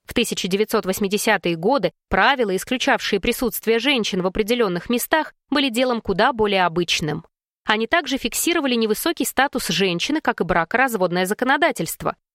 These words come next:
Поэтому феминистки оспаривали подобные правила.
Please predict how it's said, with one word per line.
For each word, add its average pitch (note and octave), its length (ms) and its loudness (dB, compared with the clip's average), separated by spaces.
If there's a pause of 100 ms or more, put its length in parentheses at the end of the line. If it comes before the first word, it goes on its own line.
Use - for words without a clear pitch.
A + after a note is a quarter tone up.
(160)
Поэтому G3+ 420 2
феминистки G3+ 640 -2
оспаривали G#3+ 520 0
подобные G3+ 480 0
правила. F#3 480 0